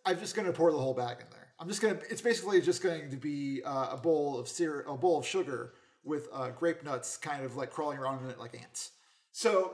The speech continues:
nowadays, uh, it's, it's changed a little bit. I'm trying to get away from, from the, from white sugar. You know, you're trying to, you're trying to get away from the, from sugar. I'm, I'm aging. Apparently, sugar is basically poison for me.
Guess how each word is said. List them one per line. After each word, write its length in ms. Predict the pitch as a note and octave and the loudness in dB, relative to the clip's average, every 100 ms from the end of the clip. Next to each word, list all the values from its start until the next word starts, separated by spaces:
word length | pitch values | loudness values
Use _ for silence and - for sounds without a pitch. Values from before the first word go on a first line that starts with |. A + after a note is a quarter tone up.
| A#3+ | -2
nowadays, 480 | C4 A#3+ G3+ F3 - - | 2 4 4 2 0 -10
uh, 60 | G3 | -2
it's, 360 | G3 G3 - - _ _ - | 2 2 -2 -8 _ _ -2
it's 140 | F3+ | 0
changed 240 | - D#4 A3 | 0 0 2
a 40 | |
little 120 | G#3 | 4
bit. 140 | D3+ - - _ | 2 -2 -14 _
I'm 80 | |
trying 280 | - D4+ E4+ | 4 4 6
to 40 | C4+ | 8
get 80 | |
away 200 | B3 A#3+ | 10 10
from, 280 | A#3 A3+ A3 - | 8 4 0 -4
from 200 | G#3 F#3 | 0 6
the, 380 | F3+ E3+ E3+ - - - | 10 10 8 2 -8 -2
from 160 | E3+ - - _ _ _ _ _ - | -2 -4 -14 _ _ _ _ _ 2
white 200 | F#3+ F#3 | 4 4
sugar. 340 | D3 - - _ D3+ | 0 -8 -14 _ -16
You 100 | C#3+ | -8
know, 80 | |
you're 120 | C#3 D#3 | -6 2
trying 240 | A#3+ B3+ | 2 4
to, 120 | B3+ - | -2 -6
you're 80 | G#3+ | -6
trying 220 | C#4 D#4 | -2 -2
to 60 | C#4+ | 4
get 120 | B3+ | 6
away 220 | A3 G3+ | 8 8
from 260 | F#3 F3+ D#3+ | 6 0 -4
the, 200 | D#3+ D3+ D#3 | -4 -2 -4
from 160 | D3+ | -6
sugar. 460 | B2+ D#3 D3 C3+ B2+ _ C#3+ | -4 -4 -4 -6 -10 _ -10
I'm, 160 | C#3+ C3+ - C#3 | -8 -10 -12 -10
I'm 160 | C#3 - | -10 -6
aging. 520 | A3+ B3 A3 A3 G#3+ - - | -4 -2 -2 -6 -8 -12 -12
Apparently, 680 | - F#3+ A3+ A3+ A3 G#3+ - | -4 0 0 0 -2 -4 -8
sugar 440 | - G3+ G3+ G#3 F#3+ | -8 -4 2 6 6
is 60 | |
basically 400 | - E3+ - E3 | 6 2 0 -4
poison 360 | B2+ C#3+ B2+ A#2+ | -2 -6 -6 -8
for 140 | A2+ | -18
me. 120 | - | -20